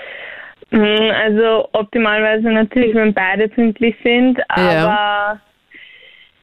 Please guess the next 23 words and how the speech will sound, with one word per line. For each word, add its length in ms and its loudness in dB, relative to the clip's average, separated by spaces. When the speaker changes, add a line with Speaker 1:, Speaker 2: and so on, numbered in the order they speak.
Speaker 1:
ja, 360 -2
ich 120 0
glaub, 180 -4
das 100 -2
kann 160 -2
man 100 2
nicht 120 0
wirklich 240 -2
am 120 2
Geschlecht 420 0
differenzieren. 680 0
Ich 120 0
find 280 0
so 120 -4
paar 240 -2
Minuten 420 2
mal 240 2
zu 100 -2
spät, 420 0
das 120 2
ist 100 -6
jetzt 180 0
nicht 200 0